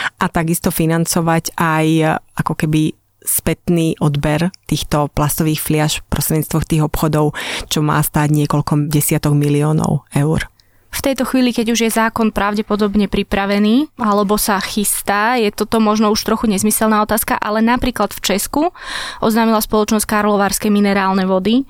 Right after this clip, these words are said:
Speaker 2: že chce sama zaviesť vratné pet fľaše. Prečo sa k tomuto kroku nerozhodujú trebárs samotní výrobcovia? Vidíme, že napríklad v Česku to možné je.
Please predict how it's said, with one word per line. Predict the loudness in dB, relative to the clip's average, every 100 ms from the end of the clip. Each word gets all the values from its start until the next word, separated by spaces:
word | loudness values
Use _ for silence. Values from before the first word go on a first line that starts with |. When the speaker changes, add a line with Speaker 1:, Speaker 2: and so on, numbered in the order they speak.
| -8 -12 -4
Speaker 2:
že | -2
chce | -2 -2
sama | 0 2 2 2
zaviesť | -2 -2 -4 -4 -6 -10 _ -4
vratné | -2 0 -2 -2 0 2 0 -4 _ -2
pet | -2 -2
fľaše. | -8 -4 -2 -2 -2 -6 -4
Prečo | -4 -2 -2
sa | -2 -4
k | -2
tomuto | 2 2 2 -2
kroku | 0 -2 0
nerozhodujú | 0 2 0 0 0 0
trebárs | 0 0 0
samotní | 0 -2 -2 0
výrobcovia? | 0 0 -2 -2 0 0 0
Vidíme, | 0 0 2 2
že | 0 0
napríklad | 0 0 -4 -2
v |
Česku | -2 -2 -4 -2
to | 0 2
možné | 2 2 2 2
je. | 0